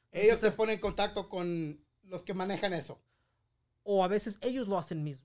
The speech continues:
Speaker 2: e-, ellos mismos lo hacen y dicen, ok, te vamos a, a empezar a descontar el diez por ciento de tu cheque. O lo que tú quieras.
Speaker 1: Ujú.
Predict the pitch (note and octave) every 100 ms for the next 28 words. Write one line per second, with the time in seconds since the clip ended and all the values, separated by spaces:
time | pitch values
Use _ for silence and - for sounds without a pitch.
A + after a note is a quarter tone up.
0 | - G3 G#3+ G3+ G#3+ G3 G#3 G#3 F#3 E3+
1 | E3+ - A3+ F#3 F3+ F3+ G#3 G3 E3 F3
2 | F#3+ F3+ - D3+ D3+ D3 E3 E3+ D#3+ -
3 | D3 D#3+ D#3+ D#3 D#3 D3+ D3+ D#3 C#3 C3+
4 | C3+ A#2 G2+ _ _ _ - D#3+ D#3+ D#3+
5 | - F3+ F3 C#3 G#2 C#3 A2+ A#2+